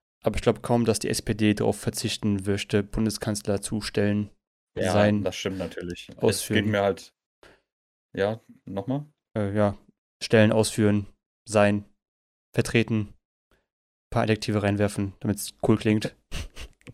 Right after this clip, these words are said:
Speaker 2: Satzfüllung.
Speaker 1: Richtig.
Speaker 2: Naja, was haben wir denn noch? Die Sonstigen, die waren super stark. Die sonstige Partei.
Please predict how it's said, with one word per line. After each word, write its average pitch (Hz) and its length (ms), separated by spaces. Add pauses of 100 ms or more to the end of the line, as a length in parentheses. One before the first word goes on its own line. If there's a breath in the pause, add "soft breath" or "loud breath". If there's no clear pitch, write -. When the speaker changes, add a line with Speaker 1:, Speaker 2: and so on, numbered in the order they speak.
(1000)
Speaker 2:
Satzfüllung. 92 680 (680)
Speaker 1:
Richtig. - 360 (840)
Speaker 2:
Naja, 95 440 (320)
was 101 200
haben 107 100
wir 104 80
denn 98 140
noch? 101 260 (240)
Die 98 80
Sonstigen, 110 580
die 107 120
waren 110 180
super 110 480
stark. 107 500 (640)
Die 98 140
sonstige 117 640
Partei. 120 520